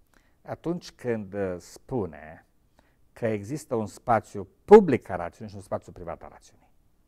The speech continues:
Și el spune, religia este spațiul privat al rațiunii. Însă în spațiul public, rațiunea, care e spațiul public, în spațiul public al rațiunii, uh, spre deosebire de biserici,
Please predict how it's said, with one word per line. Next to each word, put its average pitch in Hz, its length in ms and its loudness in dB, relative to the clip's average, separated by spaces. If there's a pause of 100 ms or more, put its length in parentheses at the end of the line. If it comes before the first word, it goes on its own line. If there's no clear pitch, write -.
(640)
Și - 140 -10
el 180 60 0
spune, 175 260 2
religia 147 360 6
este 135 180 -4
spațiul 127 380 -8
privat 104 320 -10
al 90 60 -16
rațiunii. - 500 -20 (1000)
Însă 123 240 -8
în 123 60 0
spațiul 190 380 2
public, - 580 -2 (800)
rațiunea, 131 800 2 (640)
care 113 140 -2
e - 20 -2
spațiul 120 360 -4 (300)
public, 123 280 -10
în 107 280 -2
spațiul 120 260 -4
public 123 260 -8
al 95 60 -10
rațiunii, 90 460 -16 (680)
uh, - 100 -20 (400)
spre - 160 -20
deosebire 180 300 2
de 202 100 4
biserici, 135 720 -2